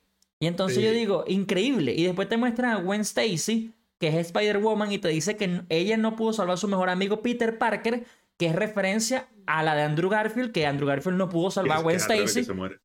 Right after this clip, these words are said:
Speaker 1: Y entonces ahí es donde digo, ellos sí como que trataron, es más, hay una, hay una entrevista que yo vi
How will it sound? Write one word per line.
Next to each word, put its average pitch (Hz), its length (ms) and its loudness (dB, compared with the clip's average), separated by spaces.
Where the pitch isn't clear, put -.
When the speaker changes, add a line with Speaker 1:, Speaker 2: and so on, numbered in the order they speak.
Speaker 1:
Y 160 80 -2
entonces 190 380 -2
ahí 202 100 0
es 214 40 0
donde 240 180 0
digo, 233 140 0
ellos 226 240 0
sí 262 160 -4
como 240 260 -2
que 190 120 -2
trataron, 190 540 -2
es 170 100 0
más, - 240 -2
hay 156 240 0
una, 202 280 0
hay 143 160 0
una 170 440 0
entrevista 143 460 -2
que 170 100 -4
yo 175 140 0
vi 202 220 -4